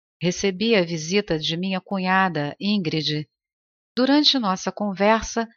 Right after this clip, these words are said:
tive uma intuição e disse: "Quero lhe dar um presente que estou certa você vai amar. Vamos até o centro da cidade, que lá o encontraremos numa livraria esotérica."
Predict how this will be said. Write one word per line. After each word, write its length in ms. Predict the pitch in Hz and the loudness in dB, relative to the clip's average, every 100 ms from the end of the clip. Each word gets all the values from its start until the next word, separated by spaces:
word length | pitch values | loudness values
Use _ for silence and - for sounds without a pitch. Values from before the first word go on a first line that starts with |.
| _ _ | _ _
tive 480 | - - 277 240 269 | 0 2 2 0 -4
uma 340 | - 247 254 240 | -2 0 0 2
intuição 840 | 262 262 294 277 - - 262 269 | 0 -2 -2 -2 -2 0 0 2
e 120 | 233 202 | 0 0
disse: 640 | 151 151 151 - 151 151 _ _ _ _ - | 0 0 -6 -6 -6 -8 _ _ _ _ 2
"Quero 320 | 302 302 294 | 4 4 2
lhe 160 | 214 | 2
dar 380 | 190 190 202 208 - | 2 4 2 0 -4
um 100 | 233 | -8
presente 680 | 233 220 180 185 196 196 - | 0 0 2 0 -2 2 0
que 140 | 170 175 | 0 -4
estou 340 | - - 240 | -2 -2 -4
certa 580 | - 190 196 202 - 202 | -2 2 2 2 -2 -4
você 440 | 180 180 - 190 | -4 -6 -4 -4
vai 200 | 180 185 | 0 2
amar. 460 | 185 170 147 151 - _ _ _ _ _ _ | 2 0 -2 -4 -8 _ _ _ _ _ _
Vamos 360 | 208 294 311 262 | 2 4 4 2
até 240 | 254 233 | 0 0
o 60 | 214 | 0
centro 460 | - 226 226 214 170 | -2 -2 -2 -2 -2
da 140 | 165 | -4
cidade, 720 | - 156 165 196 208 175 160 - _ _ - | -4 -4 0 2 2 2 -2 -4 _ _ 0
que 80 | |
lá 320 | 226 226 247 - | 4 4 4 2
o 160 | 233 233 | -2 -2
encontraremos 1040 | 233 226 269 269 220 170 170 170 170 - - | -2 0 0 2 2 2 0 -2 -4 -4 -6
numa 360 | 190 185 180 180 | -6 -2 0 2
livraria 600 | 247 208 196 196 214 190 | 0 2 2 2 2 2
esotérica." 920 | 190 175 165 - 143 143 - 156 | 0 -2 -6 -4 -6 -6 -8 -8